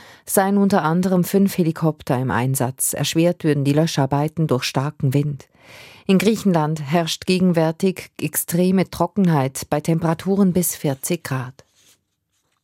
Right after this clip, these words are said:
Die I-V-Stelle Solothurn muss transparenter sein bezüglich ihrer Gutachter,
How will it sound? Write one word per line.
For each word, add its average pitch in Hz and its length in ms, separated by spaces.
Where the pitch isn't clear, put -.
Die 208 200
I-V-Stelle 190 600
Solothurn 185 540
muss 185 240
transparenter 170 920
sein 143 480
bezüglich 151 640
ihrer 143 220
Gutachter, 151 640